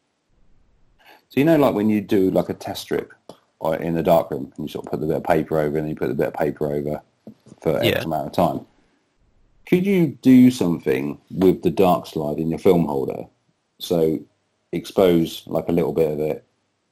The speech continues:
Speaker 1: and then
Speaker 2: Yeah,
Speaker 1: expose
Speaker 2: that's
Speaker 1: a little
Speaker 2: good,
Speaker 1: bit
Speaker 2: yeah.
Speaker 1: more, and then expose a little bit more, or the other way around, pull it, like, most of the way out, and then put it in, and then put it in, and then put it in.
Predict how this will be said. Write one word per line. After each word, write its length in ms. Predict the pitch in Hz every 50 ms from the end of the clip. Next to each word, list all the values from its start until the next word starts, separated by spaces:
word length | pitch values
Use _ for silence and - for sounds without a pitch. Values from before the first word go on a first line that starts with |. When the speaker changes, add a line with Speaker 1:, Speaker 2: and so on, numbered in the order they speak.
| _ _ -
Speaker 1:
and 140 | 160 160
then 80 | 160 160
Speaker 2:
Yeah, 60 | 160
Speaker 1:
expose 180 | - 220 175 80
Speaker 2:
that's 80 | -
Speaker 1:
a 40 | -
little 160 | - 85 78
Speaker 2:
good, 100 | - -
Speaker 1:
bit 20 | 147
Speaker 2:
yeah. 100 | 156 135
Speaker 1:
more, 180 | 80 78 76 - _ _ _ -
and 80 | -
then 80 | 87 87
expose 280 | 80 - - 92 85 82
a 40 | 82
little 160 | 90 85 78
bit 140 | 85 82 80
more, 340 | 85 82 78 76 78 76 - _ _ _ _ _ _ _ _ _ _ _ _ _ _ _ _ _ _
or 200 | - 107 101 98
the 100 | 90 101 98
other 100 | 87 85
way 120 | 90 85
around, 400 | 85 90 98 87 76 67 - -
pull 140 | - - 90
it, 100 | 85 69
like, 180 | 82 82 69 80
most 280 | 87 87 82 - - 87
of 40 |
the 60 | 85 82
way 200 | 82 82 82 82
out, 160 | 82 82 60
and 80 | 78
then 100 | 82 78
put 120 | 76 80 82
it 100 | - -
in, 140 | 80 80 78
and 100 | 78 78
then 100 | 78 82
put 120 | - 82
it 80 | - -
in, 60 | 78
and 160 | 78 76 76 78
then 80 | 78
put 140 | 73 - 82
it 80 | 76 -
in. 260 | 87 85 - - -